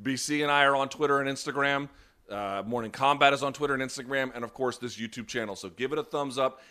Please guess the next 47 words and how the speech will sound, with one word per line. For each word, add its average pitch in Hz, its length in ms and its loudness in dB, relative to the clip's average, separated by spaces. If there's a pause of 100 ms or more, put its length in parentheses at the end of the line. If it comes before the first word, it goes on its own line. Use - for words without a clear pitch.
(140)
hit 151 160 0
that 160 180 0
subscribe. 143 480 4
B 147 100 0
C, 165 200 0
I 139 40 4
gotta 156 200 4
say, 156 180 4
I 147 40 6
don't 143 100 4
wanna, 151 140 2
like, 127 160 0
cast 139 360 2
a, 117 180 -2 (260)
you 127 100 -4
know, 110 180 0
I 120 80 4
don't 139 100 2
wanna 131 160 0
jinx 135 300 -4
it, 135 100 -2
knock 127 240 0
on 120 200 -2
wood. 123 300 2 (460)
We 139 120 -2
have 127 200 -2
been 127 140 0
on 113 140 -4
such - 600 0
a 131 60 -6
great 117 320 -2
run 104 300 -2
since 101 220 -10
we 117 100 -4
went 107 160 -8
full 110 200 -4
time 107 280 -4
in 95 80 -10
terms 104 240 -8
of 98 80 -14
some 113 120 -8
of 98 40 -8
the 101 80 -8
numbers 104 340 -6
on 117 120 -6
this 113 120 -8
channel, 127 360 -4